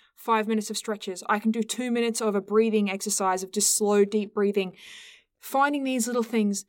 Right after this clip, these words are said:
that long-term accumulate to help you keep on track in the ways that you want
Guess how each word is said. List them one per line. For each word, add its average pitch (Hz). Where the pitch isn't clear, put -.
that 226
long-term 254
accumulate 240
to 208
help 226
you 220
keep 277
on 254
track 214
in 226
the 220
ways 214
that 202
you 302
want 233